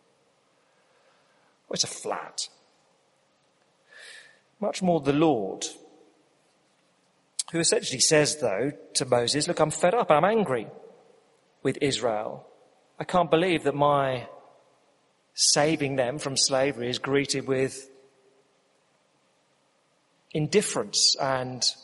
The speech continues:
'we don't care' and 'just go away.'" And so m-,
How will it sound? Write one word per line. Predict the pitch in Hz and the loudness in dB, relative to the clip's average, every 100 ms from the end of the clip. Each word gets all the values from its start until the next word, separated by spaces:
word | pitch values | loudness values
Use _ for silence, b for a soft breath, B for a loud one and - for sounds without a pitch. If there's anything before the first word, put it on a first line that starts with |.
| _ | _
'we | 156 | 0
don't | 151 156 | 2 0
care' | - 151 175 117 - | -2 0 0 -2 -4
and | 127 127 - | -6 -6 -4
'just | - - | -2 -2
go | 156 160 | -4 -4
away.'" | 143 147 165 143 - _ _ _ _ _ _ _ _ _ _ _ _ _ _ _ B B B B B B B B B | -4 -4 -6 -12 -18 _ _ _ _ _ _ _ _ _ _ _ _ _ _ _ B B B B B B B B B
And | 175 | -2
so | - 190 | 2 2
m-, | 175 165 160 - - | 2 0 -6 -10 -18